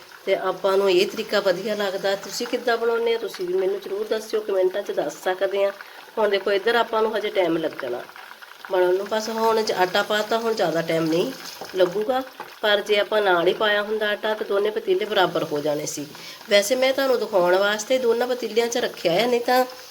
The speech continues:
ਮੈਂ ਤਾਂ ਇੱਕ 'ਚ ਹੀ ਗਰਮ ਕਰਦੀ ਹੁੰਦੀ, ਜਿੱਦਾਂ ਮੈਂ ਤੁਹਾਨੂੰ ਪਹਿਲੀ ਵੀਡੀਓ 'ਚ ਦੱਸਿਆ।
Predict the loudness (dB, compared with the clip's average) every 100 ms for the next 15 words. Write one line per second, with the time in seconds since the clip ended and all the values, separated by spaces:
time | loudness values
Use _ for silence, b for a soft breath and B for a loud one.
0 | B 2 4 4 2 0 0 0 2 2
1 | 0 -2 -4 -4 -2 -2 -2 -2 0 2
2 | 2 0 2 0 2 2 2 2 0 -2
3 | -2 -2 -6